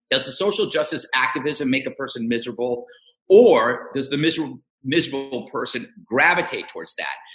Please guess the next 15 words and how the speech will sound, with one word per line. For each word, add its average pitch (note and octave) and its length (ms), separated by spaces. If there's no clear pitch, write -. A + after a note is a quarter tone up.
And C3+ 80
I D#3 120
think A3 220
it C#3 160
gravitates D#3+ 800
toward C#3 220
it, C3+ 120
and C3 160
then C3 120
it B2+ 100
inflames. A#2 920
'Cause D3 120
if D3 120
you C#4 140
notice, - 680